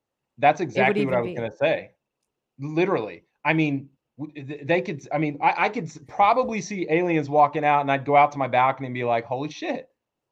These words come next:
Speaker 1: that is
Speaker 2: Hey.
Speaker 1: cool. Let's
Speaker 2: Right.
Speaker 1: chat," you know, at this point, because, w-, okay. <laughs> I mean,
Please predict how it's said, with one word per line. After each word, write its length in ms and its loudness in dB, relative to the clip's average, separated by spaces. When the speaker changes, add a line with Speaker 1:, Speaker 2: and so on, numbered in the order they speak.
Speaker 1:
that 120 4
is 80 -2
Speaker 2:
Hey. 140 -6
Speaker 1:
cool. 520 0
Let's 160 0
Speaker 2:
Right. 80 -20
Speaker 1:
chat," 460 2
you 80 0
know, 320 0
at 160 4
this 160 -2
point, 240 -4
because, 340 0
w-, 280 -6
okay. 540 4
<laughs> 80 -20
I 200 0
mean, 400 -2